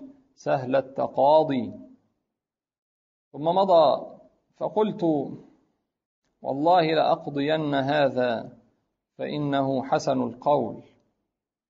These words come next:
ومعنى لأقضين لأب-، لأبينن، اللي هو البيان يعني.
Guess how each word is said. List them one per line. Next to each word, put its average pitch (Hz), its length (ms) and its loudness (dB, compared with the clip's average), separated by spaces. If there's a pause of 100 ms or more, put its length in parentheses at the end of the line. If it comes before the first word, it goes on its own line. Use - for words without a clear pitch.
(1500)
ومعنى 131 440 -2
لأقضين 127 520 -4
لأب-، 127 500 -4
لأبينن، 113 1000 -4 (1200)
اللي 120 120 -10
هو 117 40 -2
البيان 113 500 0
يعني. 101 280 -10